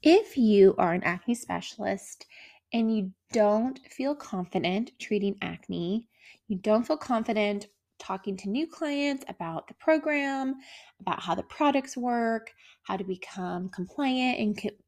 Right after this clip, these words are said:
and change their lifestyle and diet, then you need to join the Confident Acne Specialist group coaching program that I offer. It's an eight-week group coaching program where there's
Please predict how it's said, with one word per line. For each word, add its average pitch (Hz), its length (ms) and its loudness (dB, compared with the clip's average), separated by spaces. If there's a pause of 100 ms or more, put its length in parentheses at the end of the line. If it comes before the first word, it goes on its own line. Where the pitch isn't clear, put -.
(100)
and 190 100 -6
change 190 300 -6
their 175 200 -4
lifestyle 277 440 4
and 185 180 0
diet, 196 340 4 (580)
then 208 80 0
you 220 160 4
need 302 180 2
to 311 40 -8
join 190 580 -2 (200)
the 190 40 -6
Confident 190 500 -6
Acne 202 260 -4
Specialist 185 760 -4
group 220 240 0
coaching 240 320 -2
program 214 600 -2 (760)
that 196 160 4
I 190 140 2
offer. - 520 2
It's 196 120 -6
an 196 100 0 (120)
eight-week 240 680 -2 (280)
group 233 200 -6
coaching 269 360 -4
program 202 580 -2 (560)
where 214 120 2
there's 202 200 4